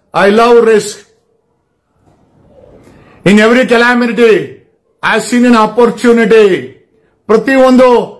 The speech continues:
ಕೆಲಾಮಿಟಿನಲ್ಲೂ ಆಪರ್ಚುನಿಟಿ ಹುಡುಕಂತ ವ್ಯಕ್ತಿ ನಾನು. ಪ್ರತಿ ಆಪರ್ಚುನಿಟಿನಲ್ಲೂ ಕೆಲಾಮಿಟಿನ ಕಿತ್ತು ಬಿಸಾಕದಂತವನು ನಾನು. challenges ಅನ್ನ ಮನ್ಸಿಗೆ ತಗೊಂಡಂತವನು,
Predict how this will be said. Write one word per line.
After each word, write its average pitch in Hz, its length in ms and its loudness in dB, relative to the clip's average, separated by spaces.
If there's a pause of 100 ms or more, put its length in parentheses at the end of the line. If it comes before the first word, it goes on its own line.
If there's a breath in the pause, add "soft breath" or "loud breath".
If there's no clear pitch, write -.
(140)
ಕೆಲಾಮಿಟಿನಲ್ಲೂ 254 1200 -2
ಆಪರ್ಚುನಿಟಿ 247 600 -2
ಹುಡುಕಂತ 233 400 0
ವ್ಯಕ್ತಿ 226 340 0
ನಾನು. 208 500 -2 (1040)
ಪ್ರತಿ 233 260 -2
ಆಪರ್ಚುನಿಟಿನಲ್ಲೂ 262 1300 -2
ಕೆಲಾಮಿಟಿನ 254 640 -2
ಕಿತ್ತು 240 300 -6
ಬಿಸಾಕದಂತವನು 240 760 0
ನಾನು. 220 560 -2 (1200)
challenges 262 580 -4
ಅನ್ನ 254 140 0 (720)
ಮನ್ಸಿಗೆ 247 460 -2
ತಗೊಂಡಂತವನು, 233 1120 -2